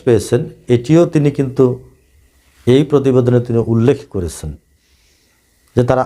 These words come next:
আশ্বাস দিয়েছে এটি তারা ভেবে দেখবেন। তো এখন মালয়েশিয়ার শ্রমবাজার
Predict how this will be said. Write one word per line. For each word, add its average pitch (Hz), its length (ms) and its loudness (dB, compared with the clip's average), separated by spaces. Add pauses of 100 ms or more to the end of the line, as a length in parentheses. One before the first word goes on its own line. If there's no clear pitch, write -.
(120)
আশ্বাস 165 340 -4
দিয়েছে 127 420 -2 (680)
এটি 127 240 2
তারা 123 140 2 (100)
ভেবে 104 220 0
দেখবেন। 85 380 -4 (1120)
তো - 40 2 (120)
এখন 180 200 -4 (100)
মালয়েশিয়ার 156 520 0
শ্রমবাজার 143 520 2